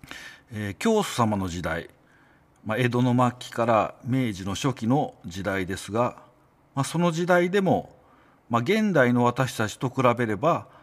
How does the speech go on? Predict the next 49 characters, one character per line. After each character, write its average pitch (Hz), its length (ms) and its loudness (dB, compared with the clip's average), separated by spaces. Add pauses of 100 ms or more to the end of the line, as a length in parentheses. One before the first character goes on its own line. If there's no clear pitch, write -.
(440)
ま 110 100 -2
あ、 98 60 -8 (220)
全 160 300 0
然 175 300 -4 (540)
不 147 140 -4
便 107 240 2
な 95 120 -2
時 80 160 -10
代 76 240 -8 (380)
と 127 100 2
言 95 80 -2
っ - 20 -8
て - 140 -10
い 82 60 -6
い 76 40 -10
で - 60 -14
す - 140 -14
ね。 123 240 -2 (1600)
と 151 140 -4
こ 180 140 2
ろ 190 120 0
が、 156 320 2 (400)
も 156 220 4
う - 40 2
す - 180 -4
で 139 140 4
に 107 100 2
人 120 280 -2
々 92 300 -4
は - 220 -2 (580)
あ 101 100 -2
り 139 160 2
が 135 140 2
た 131 140 0
さ 151 180 -2
を 120 320 0
忘 98 320 -4
れ 143 120 2
か 143 140 -6
け 123 140 -4
て 98 180 -2
い 120 180 -6
た 113 120 2
の 101 140 -2
で 131 80 0
し - 120 -6
ょ 85 100 -4
う 73 40 -14
か。 - 260 -10